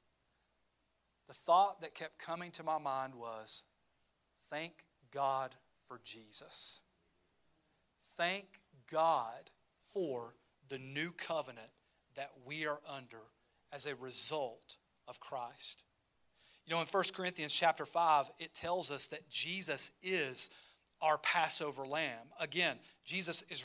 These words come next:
redefining the Passover as we look at the Last Supper, and he's changing it to have such a greater meaning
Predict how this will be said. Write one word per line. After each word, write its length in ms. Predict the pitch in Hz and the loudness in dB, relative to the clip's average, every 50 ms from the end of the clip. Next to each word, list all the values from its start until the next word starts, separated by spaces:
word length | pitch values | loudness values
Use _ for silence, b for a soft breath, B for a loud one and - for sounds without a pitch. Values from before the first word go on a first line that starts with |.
| 127 127 131 | -8 -8 -4
redefining 800 | 156 185 202 220 190 185 - - 175 170 170 175 170 156 147 | -2 -2 0 0 -2 -2 -2 -2 0 2 2 2 0 -2 -6
the 80 | 131 - | -10 -10
Passover 800 | - - 160 165 175 185 185 - - 143 131 127 120 127 127 139 | -8 -6 -4 -4 -2 0 0 0 0 -2 -4 -6 -8 -8 -10 -10
as 200 | 143 147 143 127 | -8 -8 -8 -8
we 120 | 131 139 139 | -6 -8 -6
look 220 | 139 151 156 156 | -4 -4 -4 -4
at 80 | 143 - | -6 -10
the 80 | 135 | -8
Last 400 | 131 135 135 135 139 135 - - | -6 -4 -2 -2 0 0 0 0
Supper, 420 | - 160 - - - 139 131 120 120 B B B B B B B B B B | 0 0 -2 -4 -6 -10 -12 -12 -12 B B B B B B B B B B
and 120 | 151 143 147 | -16 -14 -8
he's 180 | 143 131 - | -6 -4 -2
changing 440 | - - - 175 175 180 - 160 151 | 0 2 2 2 2 0 -2 -4 -6
it 140 | 143 143 143 | -6 -8 -8
to 100 | - 131 131 151 - - | -10 -14 -16 -18 -16 -12
have 300 | - - 175 156 139 - - _ _ _ _ _ | -6 -2 -2 -2 -2 -4 -10 _ _ _ _ _
such 440 | - - - - - - 180 190 - | -8 -4 0 0 0 0 0 -2 -2
a 100 | 160 139 | -2 -4
greater 520 | 127 117 123 131 160 160 170 196 190 175 151 | -4 -8 -14 -10 -8 -8 -6 -4 -4 -6 -6
meaning 540 | 143 143 151 160 180 190 160 127 113 - | -8 -8 -8 -8 -6 -6 -8 -8 -10 -14